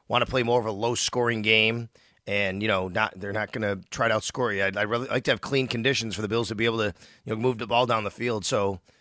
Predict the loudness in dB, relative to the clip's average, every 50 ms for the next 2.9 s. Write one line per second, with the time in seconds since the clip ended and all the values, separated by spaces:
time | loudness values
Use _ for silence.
0 | _ _ -6 -2 -2 0 0 2 4 4 4 4 4 0 0 0 0 0 0 -2
1 | -2 -2 -2 -4 -6 -12 -16 -20 _ _ _ _ _ _ _ -16 -10 -4 -2 -2
2 | 0 0 0 2 0 0 -2 -2 -2 -2 0 2 2 4 4 2 0 -4